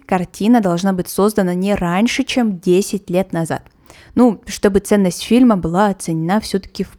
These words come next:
полной мере. И в две тысячи двадцатом году в этот почетный список попал и первый Шрек. Шрек, в принципе, изменил подход ко всем мультфильмам.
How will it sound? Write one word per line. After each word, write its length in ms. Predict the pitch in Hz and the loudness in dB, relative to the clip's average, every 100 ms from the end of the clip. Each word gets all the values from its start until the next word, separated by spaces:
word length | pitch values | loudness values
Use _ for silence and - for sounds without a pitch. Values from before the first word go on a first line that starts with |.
| _ - | _ 0
полной 440 | 175 214 220 214 | 2 4 4 2
мере. 400 | 165 160 - 196 _ - - - - - | 0 -4 -6 -10 _ -20 -20 -20 -10 0
И 180 | 320 339 | 4 4
в 60 | |
две 120 | 214 | 2
тысячи 340 | 208 - - 196 | 0 0 0 0
двадцатом 500 | 190 190 208 196 180 | 0 2 0 0 -2
году 380 | 180 180 277 311 | -2 2 2 4
в 60 | 214 | 2
этот 340 | 226 190 - | 0 -2 -2
почетный 640 | 190 190 - 220 202 175 | -2 -2 0 0 0 -6
список 600 | - - 226 311 - 269 - | -8 -6 2 2 2 -2 -2
попал 520 | 185 - 214 285 302 | -6 0 2 2 2
и 260 | 403 196 | -4 -10
первый 520 | 190 - 180 226 214 208 | -10 -4 0 2 0 -2
Шрек. 540 | - 170 165 160 - _ _ _ _ _ _ _ | -6 -6 -6 -6 -12 _ _ _ _ _ _ _
Шрек, 420 | - - 240 294 - | -6 2 2 2 -4
в 120 | - | 0
принципе, 540 | 214 247 - - 190 | 4 4 2 -2 -2
изменил 340 | 185 190 202 226 | 0 0 2 0
подход 480 | 180 - 214 233 | -2 -2 0 0
ко 160 | - 185 | 0 -4
всем 280 | - 202 196 | 0 0 2
мультфильмам. 680 | 175 - - 175 - - | 0 -4 -8 -8 -10 -14